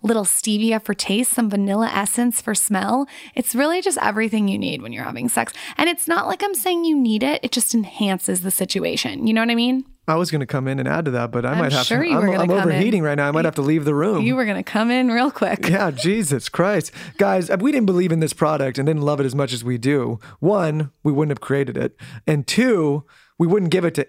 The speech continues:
Speaker 2: every single guest that comes on this show in bright, skinny, confidential wrapping paper.
Speaker 1: And let me tell you, every guest gets a huge smile on their face when they get it. And then they always will message me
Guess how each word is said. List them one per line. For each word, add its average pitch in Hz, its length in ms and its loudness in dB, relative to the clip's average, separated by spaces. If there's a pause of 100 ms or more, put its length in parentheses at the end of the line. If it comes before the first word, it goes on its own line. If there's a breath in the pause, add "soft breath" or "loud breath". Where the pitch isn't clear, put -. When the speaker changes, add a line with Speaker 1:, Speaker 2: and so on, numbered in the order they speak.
Speaker 2:
every 180 500 2
single 156 500 0
guest 143 540 0
that 131 160 -2
comes 143 260 0
on 135 140 0
this 123 160 -2
show 139 340 0
in 139 160 -2
bright, 143 480 0
skinny, 143 300 -2
confidential 123 760 -2
wrapping 127 320 -2
paper. 113 260 -2
Speaker 1:
And 269 140 0
let 262 140 0
me 269 100 0
tell 247 200 0
you, 233 260 0
every 220 320 0
guest 208 400 -2
gets 233 180 -2
a 208 60 0
huge 196 720 0
smile 185 400 0
on 185 160 -2
their 226 160 0
face 269 560 -2
when 226 180 2
they 208 160 0
get 190 200 0
it. 269 280 0
And 233 160 0
then 220 140 0
they 214 160 0 (100)
always 208 400 0
will 214 100 0
message 202 440 -2
me 233 360 2